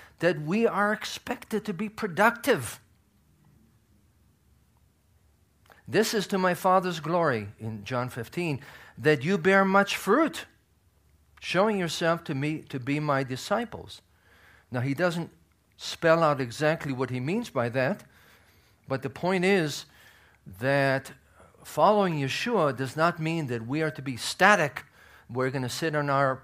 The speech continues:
posteriors and, um, and do nothing. That's not God's plan for us. Can you say amen to that?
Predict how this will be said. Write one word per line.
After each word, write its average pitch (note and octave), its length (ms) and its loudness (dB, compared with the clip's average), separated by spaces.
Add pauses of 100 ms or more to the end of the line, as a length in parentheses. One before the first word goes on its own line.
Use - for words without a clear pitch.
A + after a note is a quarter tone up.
(120)
posteriors D3+ 880 -2 (800)
and, C3 440 -2
um, B2 560 2 (760)
and A#2+ 120 -6
do B2+ 100 -4
nothing. F3+ 480 -2 (1700)
That's F#3+ 340 0
not E3+ 580 2 (460)
God's D3 440 -2
plan G#3 400 0
for C#3+ 220 0
us. - 300 -6 (1000)
Can B2 140 -10
you C3 120 -6
say C#3+ 260 -4
amen D3+ 260 -2
to D3+ 120 -8
that? F#2 240 -6